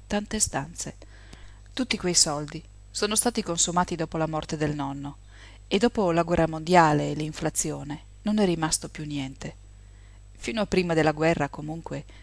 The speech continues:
c'erano ancora parecchi parenti ricchi, quindi papà ha avuto un'ottima educazione e ieri è scoppiato a ridere quando, per la prima volta nei suoi cinquantacinque anni, a tavola ha ripulito il fondo della casseruola.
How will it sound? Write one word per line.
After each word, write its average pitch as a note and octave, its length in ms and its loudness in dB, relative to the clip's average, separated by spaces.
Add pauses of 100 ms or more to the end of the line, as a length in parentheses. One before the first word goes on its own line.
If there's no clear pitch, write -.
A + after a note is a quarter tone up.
c'erano A3+ 320 2
ancora E3+ 400 2
parecchi D3 400 0
parenti E3 460 2
ricchi, D3 380 -4 (460)
quindi D#3 340 -2
papà D3 360 -2 (500)
ha G#3+ 120 6
avuto A3 320 2
un'ottima G3 400 -2
educazione D3 760 -4 (440)
e F3 100 2
ieri D3 500 0 (140)
è - 80 -2
scoppiato A3 460 0
a G#3 40 4
ridere D3+ 420 0
quando, F3 540 2
per G#3 160 4
la G3 120 2
prima G#3+ 380 0
volta D3 500 -4 (320)
nei F3+ 180 0
suoi G3+ 240 0
cinquantacinque D#3+ 920 -4
anni, F3+ 380 -2 (360)
a G3+ 80 6
tavola D3+ 560 -2 (360)
ha G3+ 100 8
ripulito A3 460 2
il E3+ 80 0
fondo F#3 320 -2
della D#3 200 0
casseruola. D3 680 0